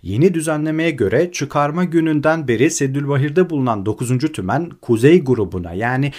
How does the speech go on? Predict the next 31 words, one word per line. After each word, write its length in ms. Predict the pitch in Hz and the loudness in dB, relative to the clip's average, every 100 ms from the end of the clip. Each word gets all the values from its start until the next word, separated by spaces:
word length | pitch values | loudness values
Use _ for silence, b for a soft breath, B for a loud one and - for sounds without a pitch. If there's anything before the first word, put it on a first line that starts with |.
| B - | B -2
Arıburnu 500 | 135 185 156 156 185 | 4 4 4 4 4
mıntıkasına 680 | 156 139 - 127 151 131 - | 4 0 -2 -2 0 0 0
gönderilirken 760 | 127 120 110 98 - 135 160 180 B B - | -2 -2 -2 -4 -4 -2 -2 -4 B B 0
yerine 420 | 147 151 156 175 | 2 2 0 0
on 300 | 170 170 139 | 0 0 0
birinci 300 | 113 117 165 | -2 -4 -6
tümen 300 | 131 135 127 | -4 -2 -2
geçiyor. 340 | 110 - 92 - B B B B | -2 -4 -10 -10 B B B B
Geçtiğimiz 540 | 135 143 - 208 214 180 | -2 0 0 0 2 4
bölümde 400 | 175 165 160 190 | 4 4 4 2
Fransızlara 760 | - 180 190 175 139 123 147 | 2 -4 -2 -2 0 2 4
ve 60 | 170 | 4
R 340 | 175 139 151 | 2 2 0
and 120 | 165 165 | 2 2
D 120 | 190 | 0
taburlarına 520 | 156 143 139 131 123 | 0 -2 0 0 0
geçit 420 | 101 127 165 - | 0 0 -2 -2
vermeyen 540 | 120 151 151 101 107 131 | 2 2 2 -2 -2 -4
Selahattin 600 | - 131 143 151 180 170 | -4 -2 -2 -2 -4 -4
Adil'in 400 | 151 147 147 113 | -4 0 0 0
on 200 | 135 185 | 0 0
ikinci 400 | - 131 117 117 | 2 0 0 -4
tümeni, 540 | 110 95 95 156 185 B B B | -6 -2 2 2 0 B B B
onun 300 | 120 120 196 | -6 -2 2
yerine 360 | 190 170 170 196 | 4 4 4 2
geçen 360 | 175 - 170 185 | 2 0 0 -2
ikinci 480 | 135 143 156 196 | -2 -2 0 -2
tümenin 380 | - 117 113 190 | -4 -4 -4 -6
ihtiyatına 640 | 190 147 - 160 156 156 139 | -6 -6 -2 -2 -2 -4 -4
alınıyor. 400 | 123 117 107 92 - _ B B _ | -4 -4 -4 -6 -10 _ B B _
Ayrıca 540 | 98 104 185 147 92 | -8 0 2 2 0